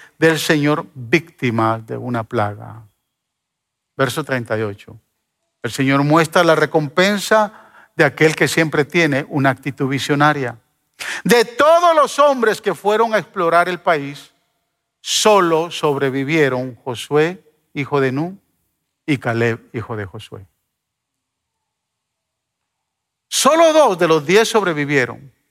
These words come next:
El problema es que la actitud negativa de los diez que infundió a todo el pueblo los hizo entonces quedarse cuarenta años en el desierto.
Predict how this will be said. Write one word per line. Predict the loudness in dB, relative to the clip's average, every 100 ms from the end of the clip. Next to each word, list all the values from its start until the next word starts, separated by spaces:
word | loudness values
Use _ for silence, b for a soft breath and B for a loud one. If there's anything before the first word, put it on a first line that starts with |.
| _ _ _ _ _ -4
El | -2
problema | 0 2 2 2 2 2
es | 0
que | -2
la | 2 2
actitud | 0 -10 -10 -6 -2
negativa | 0 2 2 0 -2 0 0 0 -2 _ _ _ _ _ _ -2
de | 0
los | 0
diez | 0 0 0
que | -2
infundió | -4 -4 -6 0 2 2 2 -6 _ _ _ _ _
a | -4 -4
todo | 0 4 6 4
el |
pueblo | 0 -4 -4 -4 -14 _ _ _ _ _ _ _ _ _
los | -8 -6 -4
hizo | -4 -4 -4
entonces | -4 -2 -2 -4 -4 -6 -8 _ _ _ _ _
quedarse | -2 2 2 0 -2 -2 -4 _ _ _ _
cuarenta | 0 2 2 2 -2 0 2 2 0
años | -2 -4 -10 -14 -14
en | -8 -6
el | -6
desierto. | -10 -10 -10 -12 -20